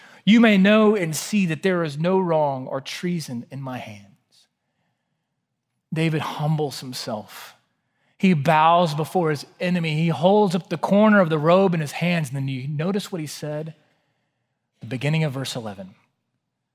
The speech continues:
"My father." In other words, you call me enemy, I call you father. His message is as simple as it is poignant.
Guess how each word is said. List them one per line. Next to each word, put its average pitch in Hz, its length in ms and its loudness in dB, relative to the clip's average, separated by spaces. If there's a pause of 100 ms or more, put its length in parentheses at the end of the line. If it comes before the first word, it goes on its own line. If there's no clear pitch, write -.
(360)
"My 104 180 -12
father." - 640 -18 (2000)
In 151 100 -2
other 143 160 0
words, 117 520 -10 (1400)
you 147 260 0
call 180 280 0
me 165 180 0
enemy, 180 440 -4 (1600)
I 139 100 -4
call 151 240 -6
you 110 140 -12
father. 104 580 -14 (1700)
His - 200 -8
message 147 500 0
is 127 100 -10
as 120 100 -10
simple 175 580 -2
as - 140 -10
it 135 60 -10
is 127 100 -8
poignant. 117 600 -10